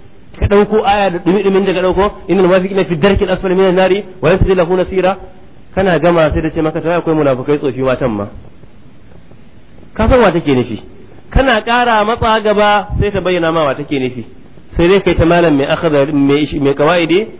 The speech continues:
wai "Wasirru fi ma yusarru fihi." Amma in ka je sai an buɗe, sai ka ɗora mata ayan sai ta ɗauka ta ɗora kan mahaifiyarka. Duk girman magana sai jefa mahaifiyar da ta haife ka. Me mafita? Shi ne in za a yi nasiha sai a yi da dabara.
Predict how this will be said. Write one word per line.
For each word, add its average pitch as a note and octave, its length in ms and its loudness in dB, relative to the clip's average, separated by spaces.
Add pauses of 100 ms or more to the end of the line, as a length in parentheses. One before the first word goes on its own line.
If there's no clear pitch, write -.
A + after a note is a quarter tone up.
(100)
wai D#3 140 2
"Wasirru E3 420 2
fi D3+ 120 -2
ma C#3+ 120 4
yusarru C3 420 0
fihi." A2 340 -6 (520)
Amma F3+ 220 4
in C#4 160 2
ka D4+ 140 0
je B3+ 180 0
sai G3+ 80 0
an G3 180 -2
buɗe, F#3 320 -2 (480)
sai G#3 140 0
ka G#3 100 -6
ɗora F3+ 300 2
mata F3+ 180 0
ayan F3 160 2
sai F3 100 -4
ta - 80 2
ɗauka E3+ 260 -2
ta D3+ 60 -10
ɗora D3+ 260 -2
kan D#3 120 -6
mahaifiyarka. B2+ 680 -4 (1900)
Duk C#3 360 2
girman A3+ 340 2
magana G3 300 2
sai F3 80 0
jefa D#3+ 260 2
mahaifiyar D3 260 0
da B2+ 60 -2
ta A#2 100 0
haife A2+ 320 -6
ka. - 80 -4 (920)
Me D#3+ 280 4
mafita? D3 500 0 (300)
Shi F3+ 120 -10
ne D3+ 200 -6
in F#3 200 -4
za F#3+ 120 0
a F3+ 80 -4
yi F3+ 60 0
nasiha E3+ 400 -2
sai E3+ 80 -6
a D3 80 -6
yi C#3+ 80 0
da C3 80 -4
dabara. A2+ 440 -2